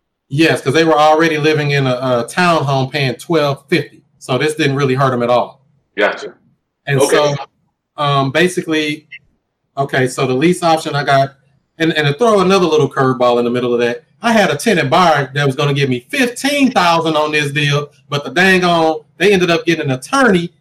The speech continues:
Speaker 1: and messed up my deal. Can you believe
Speaker 2: Oh,
Speaker 1: that?
Speaker 2: what happened?
Speaker 1: <laughs> Yeah, like we say, it ain't over till you get to the close. So I found a tenant buyer. She said, "I want it, I want it, I want it. I got fifteen thousand down."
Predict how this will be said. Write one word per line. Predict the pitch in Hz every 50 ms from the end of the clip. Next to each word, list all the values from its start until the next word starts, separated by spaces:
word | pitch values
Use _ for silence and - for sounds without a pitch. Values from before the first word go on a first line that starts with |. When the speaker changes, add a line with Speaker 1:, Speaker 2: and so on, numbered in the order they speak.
| _ -
Speaker 1:
and | 135 131
messed | 165 214 226 226 - 202
up | 196 202
my | 190 185 185 185
deal. | 170 165 151 131 120 113
Can | - - 175 190
you | 208
believe | 185 180 175 190
Speaker 2:
Oh, | 190 185
Speaker 1:
that? | 180 185 185 180 - _ _ _ _ _ _ _ _
Speaker 2:
what | 196 240 -
happened? | 302 320 320 320 - - 127 - - - _ _ _ _ _ _ _ -
Speaker 1:
<laughs> | - - 640 622 622 605 605 587 - 605 - - - - - - - - - - 269 - - - - - - - - - - - - -
Yeah, | 139 143 -
like | 135 139 139 139
we | 151 165
say, | 170 - 208 196 170
it | 151 156
ain't | 165 170 175 180
over | 190 208 202 202
till | 190 - 214
you | 190 202 180
get | 208 220 214
to | 220 208
the | 190
close. | 190 - 220 208 202 175 151 143 131 - - _ _ _ _ -
So | - 165 156 151 151 156 151
I | 143 147 160 151
found | 180 175 180 190 185
a | 185
tenant | - - 208 202 202 185 170
buyer. | 208 214 196 180 175 170
She | - - 190 190
said, | 180 - 190 175
"I | 190 202 180
want | 170 202 220 220 208
it, | 208
I | 208 208
want | 190 202 214 208 208 208
it, |
I | 214 208
want | 190 202 214 208 190
it. | 170
I | 180 202
got | 196 202 196 196 -
fifteen | 214 226 226 226 - 214 214 214 208 185
thousand | - 202 208 208 208 190 208 202
down." | 208 214 208 190 175 151 131